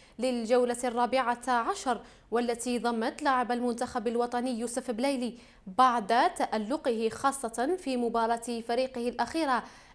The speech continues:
أمام ستراسبورغ، والتي سجل خلالها هدفين وقدم تمريرة حاسمة. ومع أجواء التتويج الفردي لمحترفين،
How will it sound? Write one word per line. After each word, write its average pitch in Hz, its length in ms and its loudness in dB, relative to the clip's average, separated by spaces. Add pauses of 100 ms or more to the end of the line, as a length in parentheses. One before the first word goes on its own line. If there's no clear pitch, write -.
أمام 233 540 0
ستراسبورغ، 254 800 0
والتي 233 400 -2
سجل 226 520 -2
خلالها 226 840 -2
هدفين 262 680 -2 (340)
وقدم 247 920 2
تمريرة 226 880 -4 (680)
حاسمة. 247 680 -4 (1700)
ومع 277 680 6
أجواء 254 280 4
التتويج 254 460 0
الفردي 247 1000 0
لمحترفين، 254 880 -2